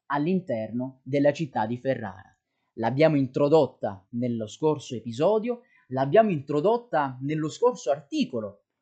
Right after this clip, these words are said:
pubblicato qualche anno fa ormai all'interno del quotidiano Ferrara Italia, ma adesso è arrivato il momento di andare a visitare uno di questi straordinari beni culturali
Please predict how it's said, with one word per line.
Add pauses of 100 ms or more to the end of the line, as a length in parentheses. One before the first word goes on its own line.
pubblicato (200)
qualche
anno
fa
ormai (200)
all'interno
del
quotidiano
Ferrara
Italia, (340)
ma
adesso
è
arrivato
il
momento
di (120)
andare
a
visitare (260)
uno (400)
di
questi
straordinari (220)
beni
culturali